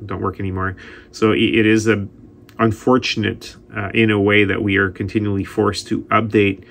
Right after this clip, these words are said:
in some environments. Uh, I get it for security, though. I, I'm definitely telling you, you should upgrade. It's just when you get a larger environment,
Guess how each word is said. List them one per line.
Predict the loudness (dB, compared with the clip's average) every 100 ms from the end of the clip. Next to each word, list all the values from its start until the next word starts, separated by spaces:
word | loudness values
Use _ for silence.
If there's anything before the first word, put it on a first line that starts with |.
| -10 -4
in | -4
some | 0 0
environments. | 0 0 0 0 -2 -6 -10 -14 -16 -20 -16 -10
Uh, | -6 -6 -2
I | 0
get | 2 2
it |
for | 2 0
security, | 0 2 4 4 4
though. | 4 4
I, | 2
I'm | 2 0 0
definitely | 0 0 0 -2
telling | 0 0 0
you, | -2
you | -4 -6
should | -2 0 2
upgrade. | 0 2 2 2 -2 -16 -20 -6
It's | -4 0
just | 0 2
when | 0
you | 2
get | 2
a | 2
larger | 2 2 4
environment, | 2 4 2 4 2 0